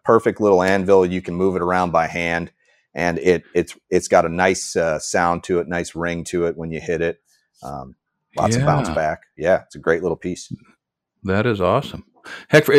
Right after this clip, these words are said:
Speaker 2: I mean, if two hundred bucks is even close to it, a guy could put one of those on the floor for an upsetting block. You know, it, it would be worth having on the ground just for upsetting the ends of bars. You know, that's pretty nice.
Speaker 1: Absolutely.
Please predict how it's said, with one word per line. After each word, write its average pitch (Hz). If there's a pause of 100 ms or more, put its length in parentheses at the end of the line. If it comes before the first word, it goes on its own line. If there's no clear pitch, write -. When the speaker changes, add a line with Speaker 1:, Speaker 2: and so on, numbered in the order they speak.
(120)
Speaker 2:
I 135
mean, 135
if -
two 185
hundred 127
bucks 147
is 107
even 113
close 143
to 120
it, 95
a 95
guy 110
could -
put 107
one 113
of 113
those 110
on 107
the 101
floor 120
for 113
an 107
upsetting 139
block. 76
You 104
know, 107
it, 139
it -
would 117
be 113
worth 117
having 120
on 117
the 113
ground 120
just 120
for 98
upsetting 110
the 107
ends 110
of 95
bars. 101
You 85
know, 104
that's 110
pretty 107
nice. 98
Speaker 1:
Absolutely. 92